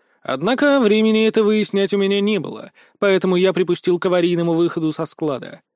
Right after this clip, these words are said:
"Юми, прекращай!" — верещали напуганные полицейские.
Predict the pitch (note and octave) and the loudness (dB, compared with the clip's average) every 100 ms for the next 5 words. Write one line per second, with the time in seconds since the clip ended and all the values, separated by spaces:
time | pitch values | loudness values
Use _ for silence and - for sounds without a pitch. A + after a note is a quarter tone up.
0 | _ _ _ - F#3 G#3+ B3 G#3+ G3 A3+ | _ _ _ -4 0 4 4 4 4 2
1 | C4 A#3+ - B3 A3 E3 A2 - _ _ | 4 2 2 0 0 0 -6 -14 _ _
2 | - G3 F#3 - F3 C#3+ E3 E3+ E3 C#3+ | 0 2 2 2 0 0 -2 -2 -4 -4
3 | D3 D#3 D#3 G3 - C#3 - - G#3 | -4 -4 -2 -4 -4 -8 -12 -18 -20